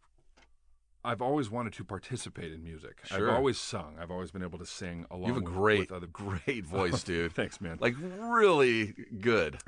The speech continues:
Speaker 1: Thank you very much.
Speaker 2: Yeah.
Speaker 1: Um, and I got into the Artist's Way. Did you ever do that?
Speaker 2: Oh, yeah,
Speaker 1: Yeah.
Speaker 2: sure.
Speaker 1: So
Speaker 2: I
Speaker 1: it's,
Speaker 2: totally did.
Speaker 1: for anyone who doesn't know, it's this book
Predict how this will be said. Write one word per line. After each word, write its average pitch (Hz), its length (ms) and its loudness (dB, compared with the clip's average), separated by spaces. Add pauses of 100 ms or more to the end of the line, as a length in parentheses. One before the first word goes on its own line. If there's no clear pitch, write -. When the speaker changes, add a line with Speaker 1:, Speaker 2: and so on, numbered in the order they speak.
Speaker 1:
Thank 110 220 -2
you 87 80 -10
very 90 200 -4
much. 87 380 -4
Speaker 2:
Yeah. 101 240 0
Speaker 1:
Um, 90 160 -6 (840)
and 113 400 -2 (460)
I 127 220 2
got 135 200 -2
into 107 840 -4
the 101 160 -6
Artist's 92 480 -6
Way. 107 280 -6 (220)
Did - 60 -20
you 107 60 -2
ever 98 100 -4
do 107 140 -6
that? 120 180 -2
Speaker 2:
Oh, 123 80 6
yeah, 139 220 4
Speaker 1:
Yeah. 104 100 0
Speaker 2:
sure. 117 340 0 (100)
Speaker 1:
So - 100 -6
Speaker 2:
I - 20 0
Speaker 1:
it's, 123 80 2
Speaker 2:
totally 127 260 0
did. 87 200 -2 (380)
Speaker 1:
for 135 200 -2
anyone 143 240 2
who 131 80 0
doesn't 113 240 0
know, 107 140 0
it's - 140 -6
this 110 180 -6
book 104 440 -2